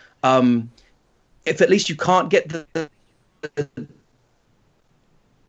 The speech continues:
some ideas out on, on the performance, like, if they don't get what you're talking about, to an extent, I feel like that's kind of on you a bit as a performer, if they don't understand what's going on within the poem.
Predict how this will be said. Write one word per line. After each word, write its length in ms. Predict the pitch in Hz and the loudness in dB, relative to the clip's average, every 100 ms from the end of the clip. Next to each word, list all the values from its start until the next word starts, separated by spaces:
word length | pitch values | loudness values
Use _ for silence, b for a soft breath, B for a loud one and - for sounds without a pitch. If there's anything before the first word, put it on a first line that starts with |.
| _ - | _ -12
some 220 | 151 147 | -8 -2
ideas 360 | 160 143 160 170 | 0 2 2 4
out 240 | 214 - | 2 2
on, 180 | 151 160 | -2 -2
on 120 | 160 | -2
the 60 | 156 | -2
performance, 460 | 147 175 190 254 | 0 2 2 -2
like, 120 | 185 156 | -4 -2
if 80 | |
they 60 | 165 | 0
don't 220 | 208 135 | -2 -2
get 200 | 139 170 | -4 -4
what 100 | 147 | -4
you're 80 | 147 | -4
talking 300 | 185 190 131 | 0 0 0
about, 320 | 110 110 - B B | -4 -4 -6 B B
to 100 | 175 | 0
an 60 | |
extent, 240 | 143 147 - | 2 0 -2
I 20 | |
feel 120 | 143 | 2
like 100 | 170 | 2
that's 80 | 147 | 2
kind 160 | - 156 | -2 -2
of 80 | - | 2
on 160 | 147 131 | 2 4
you 180 | 151 180 | 4 4
a 60 | |
bit 180 | 170 - | 2 0
as 80 | 147 | -2
a 60 | |
performer, 380 | 131 143 147 190 | -2 2 2 2
if 100 | - | 0
they 80 | - | 2
don't 180 | 170 165 | 2 0
understand 520 | 151 151 - 143 135 | -2 -4 0 0 0
what's 160 | 135 - | -2 -2
going 200 | 131 127 | 0 2
on 200 | 127 - B | 0 -2 B
within 160 | 131 120 | 2 2
the 60 | |
poem. 300 | 117 131 190 | 4 2 0